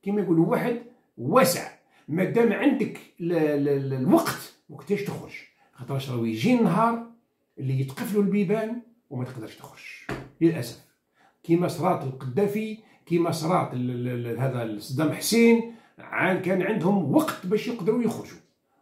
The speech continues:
ويخليوا عليهم ال-، الاخر ويخليهم دبر راسهم. هذه الاولى. انا لو كون جيت من مسيو تبون نشوف كيفاش نخرج رابيدمون، نمد الساعه المفاتح لمن نمدها؟ نمدهم ل-، الحماس.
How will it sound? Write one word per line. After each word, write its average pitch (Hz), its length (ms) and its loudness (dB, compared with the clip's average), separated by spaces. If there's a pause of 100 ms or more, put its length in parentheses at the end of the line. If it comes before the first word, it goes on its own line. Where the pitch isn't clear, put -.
ويخليوا 147 420 0
عليهم 202 460 -2
ال-، 139 100 -6
الاخر 175 460 0
ويخليهم 170 520 0
دبر 143 200 -4
راسهم. - 300 -8 (360)
هذه 143 200 2
الاولى. 131 440 0
انا 175 160 2
لو 147 80 0
كون 147 140 -4
جيت 143 180 -2
من 123 80 -2
مسيو 135 220 -6
تبون 190 520 -2 (120)
نشوف 147 220 -10
كيفاش 131 320 -10
نخرج - 340 -14 (140)
رابيدمون، 156 540 -2 (560)
نمد 139 380 4
الساعه - 640 -8
المفاتح - 680 -6 (440)
لمن 175 240 6
نمدها؟ - 320 -2 (500)
نمدهم 147 400 0
ل-، 143 340 0 (140)
الحماس. 175 760 0